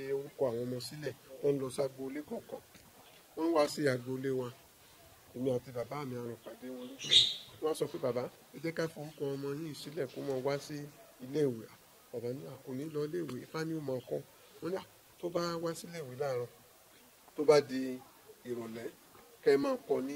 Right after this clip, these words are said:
Ifá tẹ́ ẹ bá kọ́." Bàbá ní kò ní rí báwọn mọ́. Torí pé àwọn tí wọ́n lọ, wọn ò padà. Ìdí tèmi ò ṣe bá wọn lọ sí ilé ìwé nígbà yẹn ni.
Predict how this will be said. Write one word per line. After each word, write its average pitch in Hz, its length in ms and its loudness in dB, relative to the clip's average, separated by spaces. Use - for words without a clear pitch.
Ifá 139 300 -8
tẹ́ 151 160 -2
ẹ - 20 -4
bá 143 140 -8
kọ́." - 240 -8
Bàbá 117 220 -6
ní 147 120 -6
kò 160 120 -8
ní 117 180 -4
rí 127 80 -8
báwọn 127 260 -2
mọ́. 123 140 -10
Torí 147 100 -4
pé 185 140 8
àwọn 131 200 8
tí 131 140 -6
wọ́n 139 220 6
lọ, 127 200 2
wọn 233 220 -6
ò - 60 -10
padà. - 280 -2
Ìdí 117 200 -16
tèmi 156 260 2
ò 120 40 -6
ṣe 131 160 -6
bá 135 120 -2
wọn 123 220 -2
lọ 123 120 -4
sí 143 220 -6
ilé 147 240 0
ìwé 120 280 -2
nígbà 135 480 -6
yẹn 110 200 -8
ni. 113 280 -10